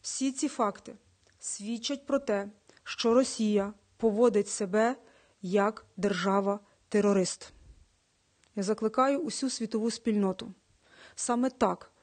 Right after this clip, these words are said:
розглядати державу, яка прийшла на нашу землю і поводить себе саме як терорист, беручи в заручники цивільних, незаконно забираючи з їхніх домівок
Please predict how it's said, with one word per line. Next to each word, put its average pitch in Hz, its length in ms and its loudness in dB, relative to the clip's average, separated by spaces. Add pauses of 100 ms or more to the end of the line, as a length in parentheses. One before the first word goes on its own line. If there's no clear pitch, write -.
розглядати 214 800 2 (600)
державу, 214 640 2 (640)
яка 214 280 4
прийшла 220 480 2
на 202 100 -2
нашу 196 300 -2
землю 220 460 2 (360)
і 247 100 4
поводить 226 540 4
себе 214 400 0 (240)
саме 220 480 -4
як 196 260 0
терорист, 190 640 -2 (180)
беручи 208 380 2
в 202 40 -6
заручники 220 640 0
цивільних, 196 760 0 (480)
незаконно 226 880 4 (960)
забираючи 220 680 2
з 185 100 -6
їхніх 220 320 0
домівок 233 540 0